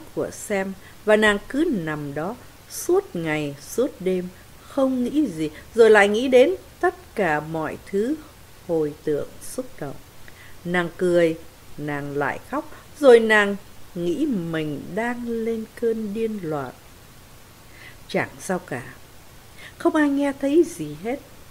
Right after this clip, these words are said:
Nửa đêm, nàng thấy đói cồn cào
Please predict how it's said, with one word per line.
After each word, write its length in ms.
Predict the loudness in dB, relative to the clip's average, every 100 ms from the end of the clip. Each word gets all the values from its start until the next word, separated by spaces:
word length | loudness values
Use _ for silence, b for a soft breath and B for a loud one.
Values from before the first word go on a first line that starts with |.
| -20 -20 -20 -20 -20 B B -14
Nửa 420 | -8 -2 0 0 -2
đêm, 300 | -2 0 0 -6 -14 B B B 0
nàng 200 | 2 6
thấy 180 | 6
đói 280 | 6 6 6 4 0
cồn 300 | 4 4 4
cào 280 | 4 4